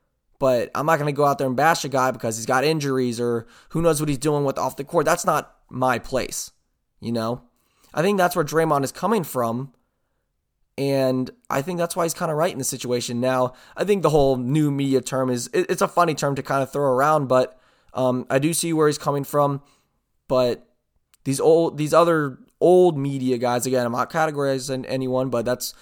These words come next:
how we're kinda defining this here, old media, new media. The old media is saying that's not how it works. There, we have our methods of doing things. I think that's the whole point in this whole debate slash conversation.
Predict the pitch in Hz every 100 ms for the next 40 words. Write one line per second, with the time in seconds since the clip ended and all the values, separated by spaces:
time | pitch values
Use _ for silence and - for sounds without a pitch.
0 | - _ 127 127 120 - 123 123 135 127
1 | - 165 147 147 139 135 143 139 139 139
2 | 131 170 180 156 143 143 208 180 151 143
3 | 143 139 - _ - 135 139 143 139 143
4 | 139 139 127 127 123 131 160 160 - -
5 | - _ - 120 127 127 127 120 85 127
6 | 120 - 143 147 143 139 139 139 131 139
7 | 135 135 147 143 175 226 202 160 - 135
8 | 147 120 - 165 143 127 123 - 127 123
9 | 113 - - - 117 135 127 - 123 120
10 | - 123 117 - 185 196 139 120